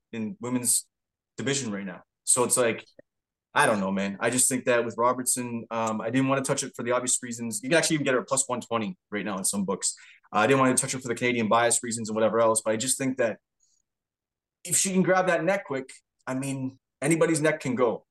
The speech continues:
And a lot of people would be surprised, like, "Holy shit, she submitted Ricci." But it's like, plus four hundred, the book's telling me some things. I, I may be overthinking it, but, uh, it's worth a little sprinkle. So that would be my, my last little spot that I'm throwing out there.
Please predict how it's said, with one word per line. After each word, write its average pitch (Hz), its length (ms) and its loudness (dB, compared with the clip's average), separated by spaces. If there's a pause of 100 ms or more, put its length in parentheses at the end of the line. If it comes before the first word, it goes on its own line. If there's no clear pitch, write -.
And 117 520 -6
a 110 60 -2
lot 127 120 6
of 131 40 0
people 143 120 0
would 131 60 -2
be 127 60 0
surprised, 127 360 2
like, 120 140 -2
"Holy 233 320 0
shit, 214 240 -4
she 240 140 -4
submitted 240 500 -2
Ricci." 247 320 -6
But 139 140 -6
it's - 140 -4
like, 123 200 0 (380)
plus 170 240 2
four 170 180 2
hundred, 143 360 -2
the 117 80 -6
book's 139 220 -4
telling 135 240 0
me 120 80 -4
some 104 180 -2
things. 95 340 -10 (420)
I, 127 100 0 (100)
I - 20 4
may 151 160 4
be 165 80 4
overthinking 180 460 4
it, 220 140 0 (300)
but, 127 280 0
uh, 120 340 0 (260)
it's 135 140 -4
worth 160 160 -2
a 147 40 -2
little 131 140 -2
sprinkle. 107 360 -8 (180)
So 110 440 0
that 123 100 2
would 127 100 0
be 127 80 2
my, 117 380 2
my 117 100 -4
last 107 260 -4
little 104 120 -10
spot 95 400 -4
that 98 100 -4
I'm 92 180 -4 (140)
throwing 95 180 -4
out 87 140 -12
there. - 120 -20